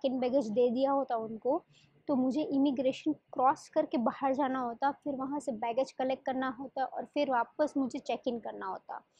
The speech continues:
ऐसा होता। But मैंने luggage अपने पास ही रखा, तो मुझे नहीं जाना हुआ वहाँ पे। direct international का जो transit है, वहीं पे आ गई और वहीं से अभी boarding pass मिल जाएगा और exit मैं कर सकती हूँ यहाँ से।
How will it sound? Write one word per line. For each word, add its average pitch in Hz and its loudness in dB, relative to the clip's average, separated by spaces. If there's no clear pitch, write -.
ऐसा - -2
होता। 214 -6
But 226 -4
मैंने 247 -2
luggage 247 2
अपने - -4
पास 254 0
ही 311 4
रखा, 269 -2
तो - -6
मुझे 262 -2
नहीं 254 2
जाना 254 -4
हुआ 247 -2
वहाँ 233 -2
पे। 269 -2
direct 240 -2
international 254 -4
का 262 -2
जो 254 -2
transit 233 -2
है, 269 0
वहीं 240 -2
पे - -4
आ 233 0
गई 254 2
और 254 2
वहीं 262 2
से - -4
अभी 254 4
boarding 254 2
pass 285 0
मिल 269 4
जाएगा 233 2
और 226 2
exit 233 0
मैं 233 -2
कर 240 -2
सकती - -8
हूँ 214 -8
यहाँ 180 -10
से। - -14